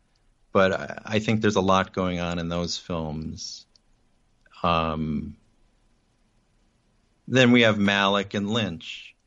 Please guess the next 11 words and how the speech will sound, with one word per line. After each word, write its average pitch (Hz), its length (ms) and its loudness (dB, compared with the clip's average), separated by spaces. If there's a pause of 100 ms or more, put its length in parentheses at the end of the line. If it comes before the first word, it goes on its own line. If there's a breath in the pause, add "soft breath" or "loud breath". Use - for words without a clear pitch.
(140)
We 139 80 0
have 117 80 2
Malick, 113 500 2
Lynch, 104 680 -6
and 98 140 -6
Anderson. 92 800 -6 (800)
I 107 80 0
think 104 180 2
those 104 240 2
are 92 80 -2
the, 85 240 -10